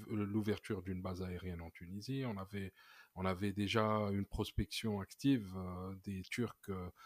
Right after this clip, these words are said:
sur la base aérienne de Matmata. Euh,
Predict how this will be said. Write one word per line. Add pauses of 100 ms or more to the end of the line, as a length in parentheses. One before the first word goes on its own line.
(160)
sur
la
base
aérienne
de
Matmata. (500)
Euh,